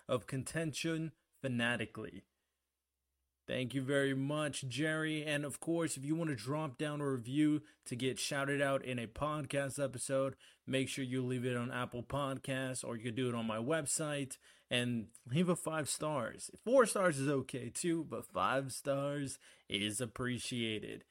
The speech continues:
So this is just gonna be me. So I don't have a guest in today's episode. And usually I have them giving, like, interesting fact or opinion. Here's an interesting opinion for you. Um, today's Mother's Day that I'm recording this, and I had, like, a,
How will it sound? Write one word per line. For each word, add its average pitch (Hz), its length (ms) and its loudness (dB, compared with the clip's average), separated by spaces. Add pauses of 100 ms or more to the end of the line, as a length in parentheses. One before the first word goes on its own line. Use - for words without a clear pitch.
(500)
So 170 500 6
this 220 300 2
is 226 140 2
just 196 260 8
gonna 170 160 4
be 139 160 2
me. 117 360 0
So - 160 -2
I 139 60 0
don't 147 80 0
have 151 120 0
a 151 40 -2
guest 147 360 0
in 143 80 -2
today's 139 400 0
episode. 117 640 -4 (380)
And 123 680 2
usually 160 460 4
I 131 60 4
have 120 240 2
them 120 100 -2
giving, 107 240 -4
like, 104 180 -2
interesting 113 520 -6
fact 113 440 0
or 110 120 -2
opinion. 123 500 -2 (300)
Here's 214 240 4
an 151 120 -6
interesting 156 540 0
opinion 135 420 0
for 135 200 -2
you. 131 260 2 (540)
Um, 123 580 2 (100)
today's 214 400 6
Mother's 143 480 4
Day 170 220 2
that 143 140 2
I'm 127 120 2
recording 151 540 -2
this, 160 240 -4
and 175 120 0
I 190 60 2
had, 226 300 2
like, 160 220 0
a, 135 80 0